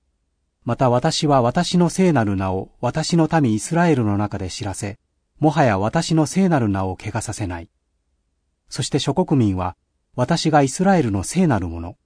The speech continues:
エホバであることを知らなければならなくなる。私はもはや私の聖なる名を汚させないとエホバは述べておられます。人々は不公正をエホバのせいにすることにより、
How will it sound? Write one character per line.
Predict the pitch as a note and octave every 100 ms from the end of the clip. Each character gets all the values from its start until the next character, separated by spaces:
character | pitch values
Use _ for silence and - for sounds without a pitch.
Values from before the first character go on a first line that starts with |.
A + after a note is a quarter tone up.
| _ _ _
エ | F#3
ホ | G3 D#3
バ | A#2
で | G#2+
あ | G2+
る | F#2
こ | G#2
と | G2 F#2
を | F2+
知 | -
ら | C#3
な | D#3+
け | D3
れ | G#2
ば | F#2 E2+
な | F2+
ら | F#2+
な | E2+
く | -
な | F2
る。 | - _ _ _ _ _ _ _ _ _ _ _ _ _ _ _ _
私 | - B2 F3 -
は | D3+ D3
も | D3 D#3+
は | E3+
や | G#2+
私 | F#2+ C3 D#3 E3
の | D#3
聖 | - F#3
な | E3
る | A2+
名 | F#2+ F#2+
を | F#2
汚 | A2 B2
さ | B2+
せ | B2 B2+
な | F#2
い | - _ -
と | C#3+
エ |
ホ | C3+
バ | F#2+
は | F#2
述 | F2+
べ | F2+
て | -
お | F2
ら | -
れ | G#2
ま | -
す。 | - - _ _ _ _ _ _ _ _ _ _
人 | - G#3+
々 | F3 G#2+
は | E2+ F2 _ _ _
不 | -
公 | - G#3+
正 | - B2+ F#2+
を | F#2 F3
エ |
ホ | F#3
バ | D3 A#2
の | G#2
せ | C3
い | G2+
に | F#2
す | A2
る | G2+
こ | A2
と | F#2+
に | F2
よ | F2
り、 | F#2